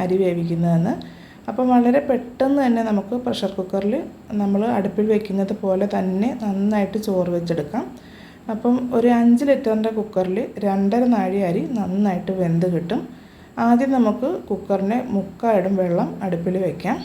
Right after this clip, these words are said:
ഇനി വെള്ളം തിളയ്ക്കാനൊന്നും നമ്മൾ കാത്തു നിൽക്കണ്ട. വെള്ളം വെച്ചതിന് ശേഷം അരി എടുത്ത് കഴുകി ദാ ഇതുപോലെ ഇട്ട് കൊടുത്തിട്ട്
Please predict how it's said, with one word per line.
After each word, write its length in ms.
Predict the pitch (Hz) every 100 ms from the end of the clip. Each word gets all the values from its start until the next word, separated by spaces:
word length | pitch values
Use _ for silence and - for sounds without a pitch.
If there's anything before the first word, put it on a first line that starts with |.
| - -
ഇനി 120 | 226
വെള്ളം 300 | 226 233 226 247
തിളയ്ക്കാനൊന്നും 640 | 247 214 - 240 240 220 269 - - 220
നമ്മൾ 180 | 214 208
കാത്തു 260 | 220 190 196
നിൽക്കണ്ട. 400 | 196 175 175 165 - - - - - - 247
വെള്ളം 220 | 247 262 254
വെച്ചതിന് 340 | 233 214 226 214
ശേഷം 260 | 185 262 392 - -
അരി 140 | 190 208 190
എടുത്ത് 240 | 175 175 202
കഴുകി 400 | 196 170 170 196 415 415
ദാ 80 | 190 175
ഇതുപോലെ 340 | 170 170 175 185
ഇട്ട് 180 | 180 170 196
കൊടുത്തിട്ട് 460 | 180 170 170 170